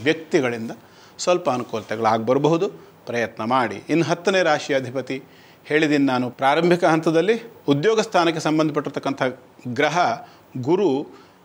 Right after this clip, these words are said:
ಅಷ್ಟಮದಲ್ಲಿ ನೀಚ ಸ್ಥಿತಿಯಲ್ಲಿರೋದ್ರಿಂದ ಅವನ ಬದಲಾವಣೆ ಆಗೋ ತನಕ,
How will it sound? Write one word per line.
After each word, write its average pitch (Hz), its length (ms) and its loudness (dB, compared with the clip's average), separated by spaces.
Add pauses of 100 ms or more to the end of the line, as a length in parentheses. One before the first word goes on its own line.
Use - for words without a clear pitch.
(120)
ಅಷ್ಟಮದಲ್ಲಿ 196 680 0
ನೀಚ 175 260 0
ಸ್ಥಿತಿಯಲ್ಲಿರೋದ್ರಿಂದ 127 920 0 (280)
ಅವನ 143 240 4 (120)
ಬದಲಾವಣೆ 202 440 2
ಆಗೋ 123 200 2
ತನಕ, 107 280 -8